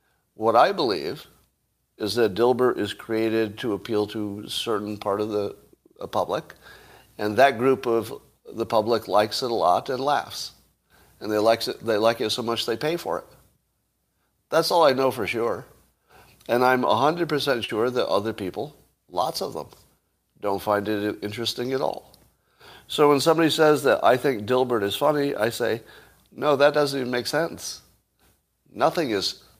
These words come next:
funny. Uh, nothing is funny. All there is is just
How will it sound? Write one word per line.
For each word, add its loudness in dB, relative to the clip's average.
funny. -2
Uh, 4
nothing -2
is -4
funny. 0
All 2
there -2
is 0
is -4
just -6